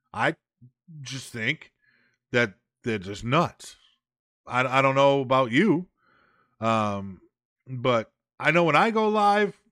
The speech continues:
this is what I do on my live. I play trivia, I play Name That Tune, um, and I do, because I have a, a, an alcohol-related channel. When I reach ten thousand likes on my live, I will take a shot.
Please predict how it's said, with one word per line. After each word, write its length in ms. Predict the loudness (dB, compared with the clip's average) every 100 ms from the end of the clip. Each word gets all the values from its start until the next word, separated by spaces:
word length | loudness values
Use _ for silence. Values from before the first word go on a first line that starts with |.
| -18
this 220 | -10 -8
is 100 | -2
what 140 | 2
I 80 | 2
do 160 | 2 -2
on 80 | -2
my 120 | -4
live. 280 | -4 -6 -4
I 120 | -4
play 220 | -2 -4
trivia, 440 | 2 2 2 0
I 140 | 0 -2
play 180 | -2 -4
Name 240 | -4 -4
That 200 | -6 -6
Tune, 460 | -2 -2 -2 -8 -16 _ _ _ _ _
um, 520 | -6 -4 -2 -4 -8 -8
and 140 | -2 0
I 120 | 0
do, 400 | 2 2 2 0
because 340 | -4 -2 -2
I 120 | 0
have 180 | -2 0
a, 120 | -2 -4
a, 160 | -8 -8
an 120 | -8 -4
alcohol-related 840 | -4 -4 -6 -4 -2 -4 -6 -10
channel. 480 | -12 -10 -10 -10 -14 _ _ _
When 160 | 0 4
I 60 | 4
reach 320 | 2 -2 -2
ten 260 | -2 -2
thousand 680 | -4 -2 -2 -4 -8 -10 -12 -14
likes 520 | -8 -2 0 -2 -6
on 160 | -10 -8
my 120 | -8
live, 420 | -6 -4 -2 -2
I 120 | -2 -2
will 160 | -2
take 280 | -2 -4 -2
a 140 | -4
shot. 380 | -2 -2 -2 -4